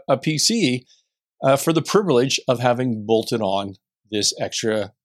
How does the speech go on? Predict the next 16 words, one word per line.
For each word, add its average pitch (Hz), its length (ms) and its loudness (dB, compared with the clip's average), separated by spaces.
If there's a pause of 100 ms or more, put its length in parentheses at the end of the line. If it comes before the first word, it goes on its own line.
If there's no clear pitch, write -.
(160)
functionality? 160 680 0 (920)
Well, 131 140 2
what 170 160 4
is 160 100 0
that 240 220 4
worth? 101 240 -2
And 131 100 -2
the 170 60 0
answer 226 240 0
is 120 120 0
it's 127 120 -8
worth 143 220 0
a 180 60 -4
lot, 226 300 0
maybe 220 240 2
billions. 185 640 -2